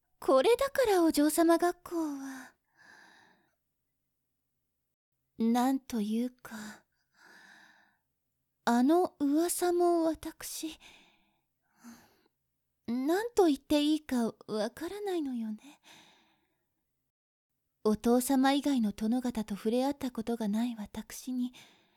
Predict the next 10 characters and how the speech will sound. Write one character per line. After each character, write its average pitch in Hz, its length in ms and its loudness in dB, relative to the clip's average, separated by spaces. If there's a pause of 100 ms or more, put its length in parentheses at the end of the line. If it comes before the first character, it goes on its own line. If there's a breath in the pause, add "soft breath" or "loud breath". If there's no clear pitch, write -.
(320 soft breath)
初 294 380 -4
恋 440 280 0
な 466 180 0
ど 453 100 4
と 277 220 -2
い 254 200 -2
う 269 60 -2
も 269 160 -2
の 285 220 -4
が 233 340 -8